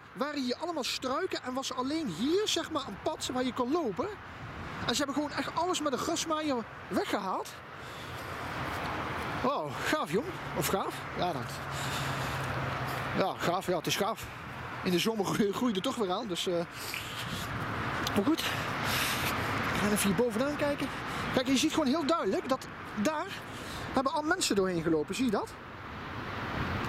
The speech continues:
Dan zie je duidelijk een soort van pad. En ik kan jullie ook wel laten zien.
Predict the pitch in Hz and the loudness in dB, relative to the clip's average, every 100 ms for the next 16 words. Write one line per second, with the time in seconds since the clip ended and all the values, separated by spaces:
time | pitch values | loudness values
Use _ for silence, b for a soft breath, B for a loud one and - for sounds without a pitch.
0 | - - - - - - - 185 240 254 | -2 -2 -2 -2 -2 -2 0 2 4 6
1 | 254 247 254 226 262 247 240 240 277 - | 4 2 2 2 2 2 0 2 0 -2
2 | - - - - - - - - - - | -10 -10 -10 -8 -6 -6 -4 -2 -2 -2
3 | - - - - - - - - - - | -2 -2 -2 -2 -2 -2 -2 -2 -2 -2
4 | - - - - - - - - - - | -2 -2 -2 -2 -2 -2 -2 -2 -2 -2
5 | - - - - 254 240 285 277 262 220 | -2 -2 0 2 2 2 2 4 4 4
6 | 277 330 320 302 302 285 226 285 | 2 2 2 4 2 2 2 2